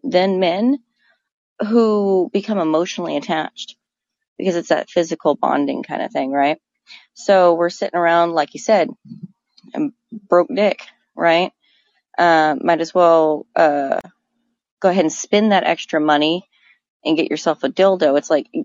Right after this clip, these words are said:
broke dick is sa-, trying to save you money. That's not what it's doing in the long run, you know?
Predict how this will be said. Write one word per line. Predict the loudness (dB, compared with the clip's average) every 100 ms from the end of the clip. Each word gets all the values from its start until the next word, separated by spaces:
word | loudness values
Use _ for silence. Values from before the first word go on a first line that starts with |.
| -8 -10 0
broke | 0 0 -2
dick | -2
is | -4
sa-, | -2 -2 -2
trying | -2 -4 -4
to | -4
save | -4 -4 -2
you | -2
money. | -2 -2
That's | -4 -4
not | -6
what | -6 -10
it's | -6
doing | -2 -2
in | -2
the | -4
long | -4 -4 -4
run, | -2
you | 0
know? | 2 2